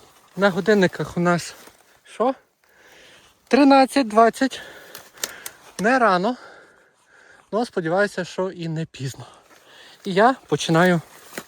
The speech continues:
свій шлях. Хочу наперед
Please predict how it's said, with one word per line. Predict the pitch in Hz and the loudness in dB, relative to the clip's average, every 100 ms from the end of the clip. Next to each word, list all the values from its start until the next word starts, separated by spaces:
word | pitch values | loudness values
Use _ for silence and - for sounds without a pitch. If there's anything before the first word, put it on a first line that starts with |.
| - - - | -20 -20 -18
свій | - - 160 - - | -10 -4 -4 -4 -12
шлях. | - 170 - - - _ - - - - - - - _ - | -4 0 0 -2 -10 _ -20 -20 -20 -20 -20 -20 -20 _ 0
Хочу | 262 - 247 214 - - - - | 0 2 0 -2 -4 -20 -8 -2
наперед | 190 214 185 - | 2 4 2 0